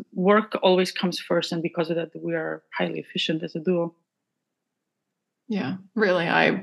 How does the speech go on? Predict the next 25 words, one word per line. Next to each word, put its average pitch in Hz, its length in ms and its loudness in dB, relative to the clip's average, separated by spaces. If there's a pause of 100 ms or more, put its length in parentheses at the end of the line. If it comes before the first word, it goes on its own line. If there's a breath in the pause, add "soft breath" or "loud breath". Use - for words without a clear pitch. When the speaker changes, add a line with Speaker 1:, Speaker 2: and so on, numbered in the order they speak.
Speaker 2:
I 175 120 6
back - 360 4
all 165 140 4
of 160 80 0
that 151 160 6
up. - 240 4
It's, 170 240 -2
it's 170 280 2
super 185 280 6
special, 165 560 4
and 160 120 4
not 160 200 4
just 156 320 0 (220)
because 151 580 2 (420 loud breath)
it 170 140 4
is 156 120 2
professionally 165 840 4
sort 156 200 2
of, 143 180 -2 (120)
we're - 180 6
on 160 80 4
the 156 80 2
same 151 280 4
wavelength, 156 600 2
but - 300 0